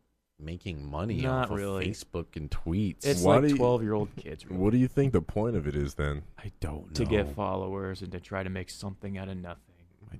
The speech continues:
Speaker 1: don't know.
Speaker 3: Yeah, it doesn't really bother me that much. It only bothers me when, um, they don't give credit.
Speaker 2: Yeah.
Speaker 3: It,
Speaker 1: Yeah.
Speaker 3: it's just like,
Speaker 2: Yeah.
Speaker 3: what are, what are you doing?
Speaker 1: Yeah, ho-, I'm just always hoping those people come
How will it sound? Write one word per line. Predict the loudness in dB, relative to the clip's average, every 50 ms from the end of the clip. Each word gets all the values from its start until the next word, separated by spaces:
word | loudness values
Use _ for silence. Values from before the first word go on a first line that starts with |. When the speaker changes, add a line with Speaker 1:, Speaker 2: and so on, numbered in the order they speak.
| -4
Speaker 1:
don't | 0 0 0 0 0 -2
know. | -2 -2 -2 -2 -4 -6 -8 -8
Speaker 3:
Yeah, | -4
it | -2 2 4
doesn't | 4 4 6 6
really | 4 4 4
bother | 4 4 4 4 4
me | 2 2 4 4
that | 4 2
much. | 2 0 -2 -4 -4 -6 -8 -8 -8 -6
It | -6 -4 -2
only | -2 -2 -2 0
bothers | 2 2 2 4 4 2 0 0
me | 0 0 0 0
when, | 0 0 0 0 -2 -2 -2
um, | -2 -2 -2 -2 -4 -4 -6 -8 -10 -14 -20 _ _
they | -2 -2
don't | 0 0 -2
give | -4 -6 -6
credit. | -4 -4 -2 -2 -2 -4 -8 -12 _ _ _ _ _ _ _ _ _ _ _ _ _ _ _ _ _ _ _ _ _ -6
Speaker 2:
Yeah. | -2 0 2
Speaker 3:
It, | 2 2
Speaker 1:
Yeah. | 2 2 2 2
Speaker 3:
it's | 0 -2
just | -6 -10 -10 -8
like, | -6 -6 -6
Speaker 2:
Yeah. | -8 -10 -12 -10
Speaker 3:
what | -10 -8 -6
are, | -6 -6
what | -4 -4
are | -4
you | -4 -6
doing? | -6 -6 -6 -6 -4 -2 0
Speaker 1:
Yeah, | 2 4 6
ho-, | 6 6 6
I'm | 4 2 2 2
just | 0 2 4
always | 6 6 6 4
hoping | 4 2 2 2 0 -2
those | -2 -4 -4
people | -4 -6 -6 -6 -4
come | -2 -2 -2 -2 -2 -4 -6